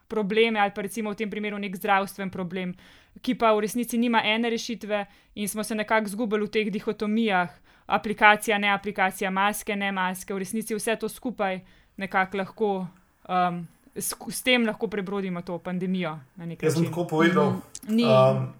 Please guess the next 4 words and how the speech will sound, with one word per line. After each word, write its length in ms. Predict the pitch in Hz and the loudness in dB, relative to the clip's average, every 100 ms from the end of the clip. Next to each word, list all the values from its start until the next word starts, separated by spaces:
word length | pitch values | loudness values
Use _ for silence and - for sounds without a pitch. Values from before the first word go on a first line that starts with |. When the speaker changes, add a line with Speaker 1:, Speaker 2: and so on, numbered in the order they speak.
| _ _ - - _ - | _ _ -20 -20 _ -4
Speaker 2:
aplikacija 880 | 139 143 135 160 160 202 175 180 - - | -2 0 8 8 8 4 4 2 -2 2
pač 400 | 160 156 - - - - - - | 2 4 -2 -6 -16 -20 -20 -6
je 360 | 175 170 - | 2 2 2
ena 520 | - 180 185 160 - | 0 4 8 8 6